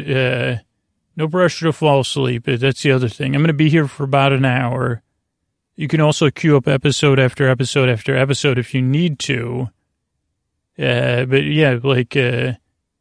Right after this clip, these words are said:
I'm here to the very end. I put everything into these shows. So if you can't fall asleep, uh, at least I can be here to keep you company. Uh, so let's see. No pressure to fall asleep. No pressure to listen.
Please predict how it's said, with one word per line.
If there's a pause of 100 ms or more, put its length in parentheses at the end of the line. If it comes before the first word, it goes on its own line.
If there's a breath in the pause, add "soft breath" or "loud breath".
(160)
I'm
here
to
the
very
end.
I
put
everything
into
these
shows. (540)
So
if
you
can't
fall
asleep,
uh,
at
least
I
can
be
here
to
keep
you
company. (840)
Uh,
so
let's
see.
No
pressure
to
fall
asleep.
No
pressure
to
listen.